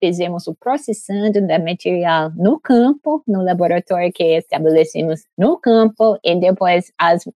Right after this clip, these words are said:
materiais foram enviados aos Estados Unidos para analisar os níveis dos hormônios, mas descobrimos, sem mexer com os bichos, tantas coisas. É uma,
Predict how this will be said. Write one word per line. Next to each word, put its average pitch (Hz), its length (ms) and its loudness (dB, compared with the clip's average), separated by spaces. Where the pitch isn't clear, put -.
materiais 175 640 0
foram 170 420 -2
enviados 160 680 -2
aos 165 120 -2
Estados 165 400 0
Unidos 240 400 2
para 170 600 0
analisar 170 720 2
os 165 200 -2
níveis 156 440 -4
dos 156 300 0
hormônios, 180 720 0
mas 190 180 -2
descobrimos, 226 920 2
sem 240 520 -2
mexer 247 380 0
com 226 180 0
os 208 140 0
bichos, 208 520 0
tantas 269 400 0
coisas. 196 720 0
É 202 140 -2
uma, 202 480 0